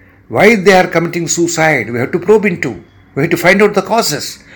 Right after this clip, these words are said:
We have to, uh, apply, uh, co-, corrective measures. Otherwise, the farmers' families are, uh, in distress. So,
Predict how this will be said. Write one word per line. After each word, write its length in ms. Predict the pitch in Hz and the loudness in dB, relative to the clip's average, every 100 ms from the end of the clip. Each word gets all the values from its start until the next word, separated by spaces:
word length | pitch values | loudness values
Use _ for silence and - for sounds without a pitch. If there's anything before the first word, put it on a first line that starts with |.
| - | -4
We 120 | 156 | 2
have 100 | 185 | 2
to, 260 | 156 170 156 | 2 0 0
uh, 60 | - | 0
apply, 420 | 151 196 202 135 - 120 | -2 2 0 0 -10 -12
uh, 120 | - | -6
co-, 240 | - - | -2 0
corrective 440 | - - - 170 120 | 0 0 2 2 4
measures. 640 | 214 190 131 - - - _ _ _ _ _ | 4 4 0 -4 -8 -16 _ _ _ _ _
Otherwise, 640 | - 160 226 175 151 - - - _ - | -4 2 4 4 2 -2 -14 -20 _ -6
the 120 | 131 | -4
farmers' 520 | 170 180 165 170 - | 2 2 2 -2 -4
families 580 | - 139 151 156 135 - | -6 -4 -2 -4 -4 -4
are, 180 | 123 123 - - - - - - | -6 -8 -16 -20 -20 -20 -14 -6
uh, 180 | 127 147 | -4 -2
in 200 | 139 131 | -2 0
distress. 760 | 151 - 160 - - - - - - - - - - - - - - - - - | -2 -2 -2 0 0 -2 -8 -18 -20 -20 -20 -20 -20 -20 -20 -20 -20 -20 -18 -4
So, 440 | - 202 151 - | 2 4 2 -6